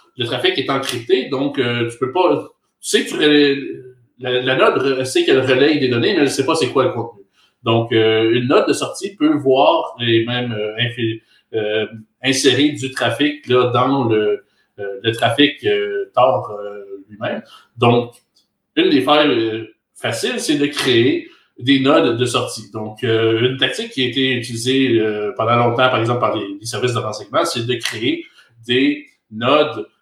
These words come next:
euh, à des endroits stratégiques parce que, bon, euh, pour des raisons de performance, euh, le réseau Tor va essayer d'utiliser une des nodes les plus proches possibles de la cible, euh, ou du moins de, du serveur avec lequel tu veux communiquer. Donc, euh, en créant des nodes Tor proches de ton réseau,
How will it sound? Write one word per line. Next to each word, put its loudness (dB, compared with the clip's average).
euh, 0
à 2
des 4
endroits 2
stratégiques 0
parce -4
que, 0
bon, 2
euh, 2
pour -2
des 0
raisons 2
de 0
performance, 0
euh, 4
le -2
réseau 0
Tor 4
va -2
essayer -4
d'utiliser -8
une 2
des -2
nodes 4
les 0
plus -8
proches 0
possibles -2
de 0
la 2
cible, 0
euh, 0
ou -4
du -10
moins -2
de, -10
du -12
serveur 0
avec -2
lequel 2
tu -8
veux -2
communiquer. -14
Donc, -20
euh, -10
en 4
créant -2
des -6
nodes -2
Tor -2
proches 4
de -8
ton -6
réseau, -2